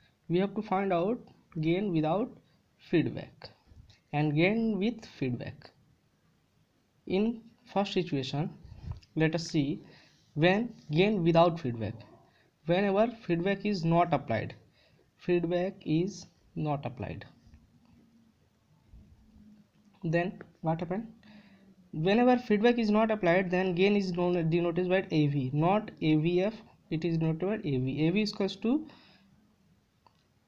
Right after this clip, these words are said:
here output ten volt and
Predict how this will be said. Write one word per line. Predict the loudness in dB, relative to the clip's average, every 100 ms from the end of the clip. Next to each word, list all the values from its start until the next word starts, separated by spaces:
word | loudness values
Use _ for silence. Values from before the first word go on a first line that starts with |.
| _ _
here | -2 2 2 2 -4 -18 _ _ -20 -20 _ 4
output | 4 4 -2 -2 -10 -20 _ _ _
ten | -2 0 0
volt | 0 -2 -4
and | 0 0 -2